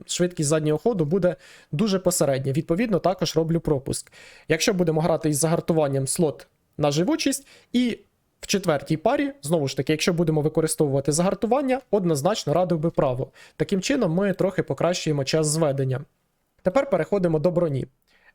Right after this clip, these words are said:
Н Л Д тут двісті десять міліметрів приведеної броні має, В Л Д в зоні стика сто дев'яносто, ближче до башти двісті міліметрів.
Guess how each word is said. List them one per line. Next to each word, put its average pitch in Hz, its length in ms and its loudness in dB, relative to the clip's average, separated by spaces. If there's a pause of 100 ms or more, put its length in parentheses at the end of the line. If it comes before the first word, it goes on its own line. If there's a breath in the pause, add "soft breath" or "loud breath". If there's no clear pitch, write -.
Н 196 120 2
Л 185 120 2
Д 139 160 2
тут - 400 -6
двісті 147 300 -2
десять 269 340 0
міліметрів 202 460 0
приведеної 170 500 2
броні 165 280 2
має, 156 400 0
В 147 100 0
Л 160 180 2
Д 226 320 0
в 143 80 -4
зоні 160 260 2
стика 143 340 0
сто 160 180 -2
дев'яносто, 214 480 0
ближче 160 340 -2
до 143 100 0
башти 165 460 0 (220 soft breath)
двісті 151 360 -2
міліметрів. 135 580 -2